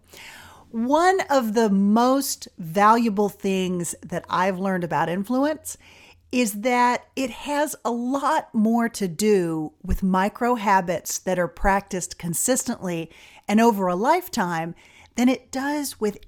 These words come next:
any single thing that makes someone truly influential. As I have had an opportunity to really think about my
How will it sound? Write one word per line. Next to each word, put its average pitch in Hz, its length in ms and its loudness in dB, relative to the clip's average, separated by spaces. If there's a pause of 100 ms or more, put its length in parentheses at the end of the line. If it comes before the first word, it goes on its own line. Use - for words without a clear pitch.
any 269 340 4
single 240 640 0
thing 190 760 -4 (120)
that 208 180 -4
makes 214 360 0
someone 196 580 -2
truly 180 420 -4
influential. 240 720 -4 (1120)
As 233 220 0
I 254 580 4
have 220 180 -4
had 247 260 4
an 254 120 2
opportunity 214 800 0
to - 180 -8
really 247 420 -4
think 214 260 -4
about 180 440 -4
my 175 180 -6